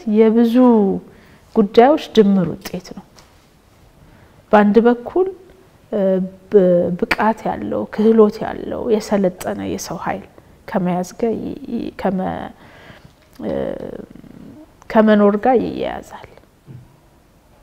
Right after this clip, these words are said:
እ፣ የአንዳንድ ሀገራትን ክፍያ ወስደን ካየን የተሻለ ሆኖ ይገኛል። ምክንያቱ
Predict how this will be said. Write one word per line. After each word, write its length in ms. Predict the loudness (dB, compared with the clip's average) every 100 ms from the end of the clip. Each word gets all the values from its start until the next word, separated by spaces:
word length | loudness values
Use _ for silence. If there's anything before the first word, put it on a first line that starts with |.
| _ _ _ _ _ _ _
እ፣ 80 | -6 -4 -4 -6 -10 -12 -16 -16 -16 -16 -18 -14
የአንዳንድ 480 | -4 -2 0 0 2
ሀገራትን 600 | 0 0 -2 -2 -6 -10 -10
ክፍያ 340 | -12 -10 -4 -2
ወስደን 360 | -2 -4 -4 -6
ካየን 360 | -4 -2 0 -2
የተሻለ 520 | -4 -10 -10 -10 -8 -10
ሆኖ 220 | -12 -12
ይገኛል። 540 | -12 -12 -14 -14 -18 -20 _
ምክንያቱ 400 | -4 -2 -2